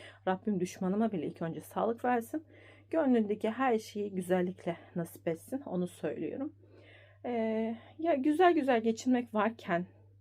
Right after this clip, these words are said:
ee, ne bileyim. Bazen bakıyorum da, kusura bakmayın arada mide şey yapıyor. Ee, çok lüks seviye, çok güzel. Övüyorsunuz, övüyorsunuz. Bazen de bakıyorum,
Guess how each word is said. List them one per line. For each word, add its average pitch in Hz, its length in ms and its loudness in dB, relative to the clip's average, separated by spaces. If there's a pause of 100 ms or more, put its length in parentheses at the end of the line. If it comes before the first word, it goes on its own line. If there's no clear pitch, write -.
(520)
ee, 185 600 0
ne 254 180 4
bileyim. 180 320 2 (840)
Bazen 311 340 8
bakıyorum 302 500 4
da, 190 200 2 (1800)
kusura 214 300 0
bakmayın 254 380 0
arada 190 320 0 (180)
mide 196 400 -4
şey - 240 -8
yapıyor. - 360 -6 (800)
Ee, 262 260 -2
çok 311 240 -2
lüks 269 200 -6
seviye, 180 360 -2
çok - 260 -4
güzel. 180 340 -4 (340)
Övüyorsunuz, 269 580 2
övüyorsunuz. 240 680 0
Bazen 247 340 4
de 254 80 2
bakıyorum, 226 420 4